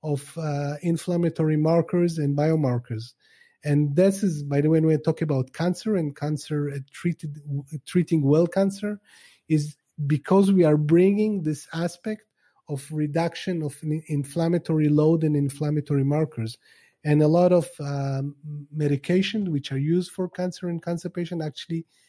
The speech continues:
bringing more inflammatory load. So we are helping the body not just to recover, but also to prevent further inflammation. And inflammation, as we know, brings mutation, and mutation bring cancer.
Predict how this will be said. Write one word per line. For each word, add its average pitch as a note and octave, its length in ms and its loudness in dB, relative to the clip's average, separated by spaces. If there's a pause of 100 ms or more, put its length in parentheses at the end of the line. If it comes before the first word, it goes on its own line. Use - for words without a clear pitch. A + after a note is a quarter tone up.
(180)
bringing F3 440 6
more F#3 380 6
inflammatory C3+ 760 -2
load. A#2 200 -8 (840)
So D3 520 0
we D3 180 0
are D3+ 100 0
helping G3 460 2
the D#3 100 -2
body E3+ 380 4
not E3+ 220 2
just E3 260 -8
to D#3 80 -4
recover, F#3+ 540 0
but D3 180 -6
also D3+ 300 -6
to - 120 -18
prevent D3 440 -4
further D3+ 360 -2
inflammation. D3+ 760 -2
And C3+ 120 -4
inflammation, D3 600 -4
as C3+ 160 -2
we C#3+ 80 2
know, C#3+ 180 0
brings C#3 320 -4
mutation, D3+ 600 -2 (340)
and C#3 140 2
mutation C#3 460 2
bring C3 240 2
cancer. B2+ 420 -4